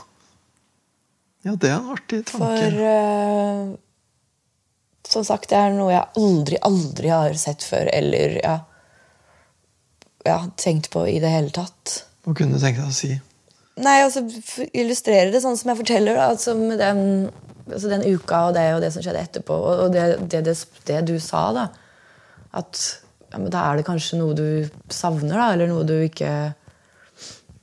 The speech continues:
Speaker 2: ikke får dekket, på en måte.
Speaker 1: Mhm. Ja, noe du, noe du mangler litt, liksom.
Speaker 2: Mhm.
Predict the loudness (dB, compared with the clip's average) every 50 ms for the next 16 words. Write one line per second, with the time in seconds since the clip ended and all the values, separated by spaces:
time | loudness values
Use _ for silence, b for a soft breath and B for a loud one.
0 | _ _ _ _ -20 -20 -20 _ -20 -20 -20 -20 -20 -20 -20 _ _ _ -20 _
1 | _ _ _ _ _ _ -6 -6 -2 0 -2 -2 0 2 2 4 4 4 2 0
2 | -4 -6 -6 -6 -4 -4 -2 -2 0 -2 -2 -2 -2 -2 -2 -4 2 6 8 8
3 | 8 8 6 4 0 -2 -6 _ _ _ _ _ _ _ _ _ _ _ _ _
4 | _ _ _ _ _ _ _ _ _ _ _ _ _ _ _ _ _ _ _ _
5 | _ _ _ _ _ _ _ _ _ _ _ _ _ _ _ _ _ _ _ _
6 | _ _ -4 -2 0 0 0 0 -2 -4 -4 -4 -4 -6 -6 -4 -2 -2 0 0
7 | 0 0 0 0 0 0 0 0 0 0 -2 -2 -2 -4 -6 -6 -6 -6 -6 -6
8 | -6 -8 -4 0 0 2 2 2 2 0 -2 -4